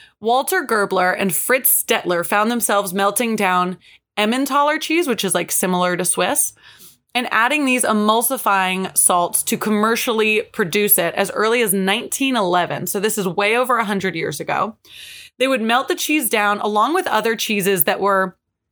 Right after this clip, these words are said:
like, just kind of the butt ends of cheeses, like, things that they couldn't sell properly. So they would melt all of these cheeses down, add in sodium citrate, and what was left was this firm but really homogeneous, well-combined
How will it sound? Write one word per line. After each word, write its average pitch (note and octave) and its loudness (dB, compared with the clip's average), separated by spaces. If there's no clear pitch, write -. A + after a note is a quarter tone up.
like, A3 0
just C4+ -2
kind D4 0
of C4+ 0
the A3+ 2
butt G#3+ -2
ends A3+ 2
of G#3 -4
cheeses, G#3+ 0
like, G3+ -2
things C4+ 0
that B3 -4
they A3+ 0
couldn't G#3+ -2
sell G3 2
properly. F#3 0
So G#3 -2
they G#3+ 2
would G#3 2
melt G#3 0
all C#4 2
of A3+ -2
these A3+ -2
cheeses G3+ 0
down, F3+ 2
add A#3 0
in C#4 0
sodium G#3+ 2
citrate, - 0
and A3 0
what A#3+ 0
was A#3+ 0
left A#3 0
was G3+ 2
this G3+ 2
firm B3+ 0
but G#3 0
really A3+ 0
homogeneous, G#3+ 0
well-combined F#3+ 0